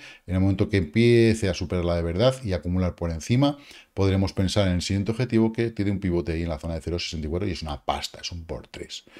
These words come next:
Eh, y bueno, AVAX, Avalanche también está por aquí, tres treinta y cinco, bien, superando esa zona, debe de consolidar por encima de este pivote que tenemos aquí en dieciséis y ahí sigue haciendo su trabajo, así que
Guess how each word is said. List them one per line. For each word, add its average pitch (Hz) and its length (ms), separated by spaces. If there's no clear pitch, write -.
Eh, 104 640
y 131 60
bueno, 135 380
AVAX, 110 380
Avalanche 101 440
también 85 180
está 80 160
por 80 80
aquí, 120 180
tres 90 240
treinta 78 240
y 71 40
cinco, 127 320
bien, 143 340
superando 95 440
esa 85 120
zona, 131 280
debe 110 200
de 95 160
consolidar 92 640
por 90 140
encima 87 400
de 104 160
este 95 220
pivote 87 300
que 87 80
tenemos 85 280
aquí 85 340
en 90 180
dieciséis 87 580
y 107 80
ahí 87 160
sigue 82 220
haciendo 82 260
su 90 120
trabajo, 120 440
así 98 200
que 131 180